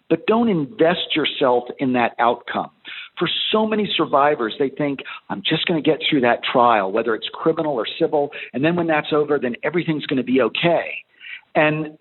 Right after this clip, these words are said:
and that can take years. And then when that happens,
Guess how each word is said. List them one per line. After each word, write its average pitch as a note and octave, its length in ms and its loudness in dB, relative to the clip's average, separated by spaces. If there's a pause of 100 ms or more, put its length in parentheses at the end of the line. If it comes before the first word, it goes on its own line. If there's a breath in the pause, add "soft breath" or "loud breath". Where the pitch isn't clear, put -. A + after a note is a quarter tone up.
and D#3+ 200 2
that A3+ 160 0
can A3+ 140 0
take - 280 -2
years. F3+ 720 -2
And E3 140 4
then F#3+ 140 4
when F3+ 160 2
that D#3+ 180 2
happens, D3 560 0